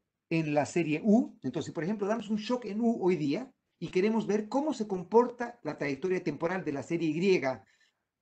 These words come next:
J periodos adelante, vamos a calcular lo que vamos a llamar las funciones de impulso-respuesta. Y la función de impulso-respuesta es simplemente el evaluar justamente esa pregunta.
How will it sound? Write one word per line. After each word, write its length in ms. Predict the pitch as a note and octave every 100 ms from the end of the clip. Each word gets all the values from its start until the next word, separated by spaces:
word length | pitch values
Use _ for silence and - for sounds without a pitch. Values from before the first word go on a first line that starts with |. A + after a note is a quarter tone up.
| _ -
J 420 | - B3 B3+ G3
periodos 320 | E3+ F3 D3
adelante, 560 | D3 D3+ B2+ A2+ A3+ - _ _ _ -
vamos 280 | A#3+ C#4+ A#3+
a 40 |
calcular 400 | G#3 G3 G3+ A#3
lo 80 | G#3
que 80 | F3+
vamos 160 | F#3
a 40 | E3+
llamar 260 | D3+ F#3
las 160 | F3 C#3+
funciones 460 | D3 B2+ F3+ F#3 D3+
de 60 |
impulso-respuesta. 960 | C3 D3+ C3+ C3 C3 - D#3 G#2 - - _ _ -
Y 100 | D3
la 100 | E3
función 260 | F3+ A#3
de 80 | A3+
impulso-respuesta 640 | A3 G#3 F#3+ F3+ G#3 G#3
es 60 | -
simplemente 680 | F3 F3 D#3 D3+ D#3 A3 C#3
el 80 | C3+
evaluar 300 | B2+ D#3+ D#3+
justamente 520 | F3+ - D3 C#3+ D3+
esa 180 | D3+ C#3
pregunta. 460 | D3 C#3+ A2 -